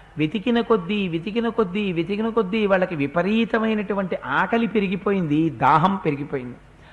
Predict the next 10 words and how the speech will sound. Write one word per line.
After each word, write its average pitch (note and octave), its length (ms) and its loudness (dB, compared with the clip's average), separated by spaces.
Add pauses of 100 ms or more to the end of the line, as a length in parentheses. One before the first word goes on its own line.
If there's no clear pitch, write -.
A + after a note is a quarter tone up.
(420)
ఎక్కడా G#3 560 4
నీరు G3 340 4
కనపట్టలేదు, F#3+ 920 0
ఎక్కడా F#3 460 2
తిందామంటే G3 760 0
కాస్త F3+ 480 2 (920)
పళ్ళో, F#3 380 6 (400)
కాయలో, F#3 520 6 (260)
నాలుగు E3+ 240 2
మూలాలో F#3+ 640 4